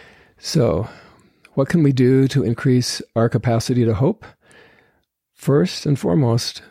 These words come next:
we pray to be filled with the Lord's love. Second, we envision the future that we desire.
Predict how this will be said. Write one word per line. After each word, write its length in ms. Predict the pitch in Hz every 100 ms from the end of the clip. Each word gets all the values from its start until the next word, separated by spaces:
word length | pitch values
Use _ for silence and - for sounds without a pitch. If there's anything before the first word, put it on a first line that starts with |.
| _
we 240 | 240 190 113
pray 320 | - 127 123
to 80 | 123
be 160 | 123
filled 480 | 120 - 107 104 107 - -
with 220 | 233 120
the 100 | 117
Lord's 340 | 107 95 95
love. 360 | 104 110 76 113 - _ _ _ _ _ _ _ _ _ _
Second, 480 | - 131 143 175 359
we 200 | - 123
envision 680 | 123 120 123 117 123 135 202 - _
the 100 | -
future 760 | 113 131 110 - 123 123 156 - _ _ _
that 100 | -
we 120 | 113 117
desire. 580 | 117 113 104 78 71